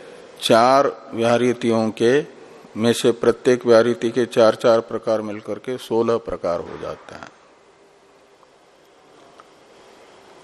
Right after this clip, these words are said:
उन सोलह प्रकारों में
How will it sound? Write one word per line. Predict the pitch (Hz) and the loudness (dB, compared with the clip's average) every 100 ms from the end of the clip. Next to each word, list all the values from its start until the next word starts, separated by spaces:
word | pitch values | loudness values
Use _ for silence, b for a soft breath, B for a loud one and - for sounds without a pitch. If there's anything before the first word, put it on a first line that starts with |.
| - - - - - - - - - - 151 | -20 -20 -20 -20 -20 -20 -20 -20 -20 -4 2
उन | 147 | 2
सोलह | 143 - 127 139 | 2 2 4 6
प्रकारों | 135 - 120 127 120 120 | 4 2 2 4 4 2
में | 110 95 143 | -2 -4 -4